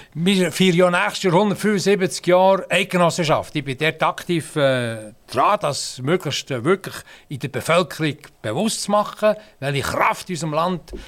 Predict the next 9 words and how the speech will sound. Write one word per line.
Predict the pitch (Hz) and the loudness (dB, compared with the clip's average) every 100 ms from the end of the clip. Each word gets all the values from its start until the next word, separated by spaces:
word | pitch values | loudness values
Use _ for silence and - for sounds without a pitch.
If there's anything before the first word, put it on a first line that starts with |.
| - | -12
vor | - | 0
hundertfünfundsiebzig | 165 214 151 196 170 180 156 - | 4 4 2 2 2 2 0 -2
Jahren | 165 165 | 0 0
entstanden | 143 - 156 208 220 | -2 -4 -4 -2 -2
ist. | 160 | -4
Und | 143 | -4
interessant | 135 117 107 170 240 240 | -6 -8 -2 2 2 -2
ist | 208 | -2
ja, | 175 208 | 2 2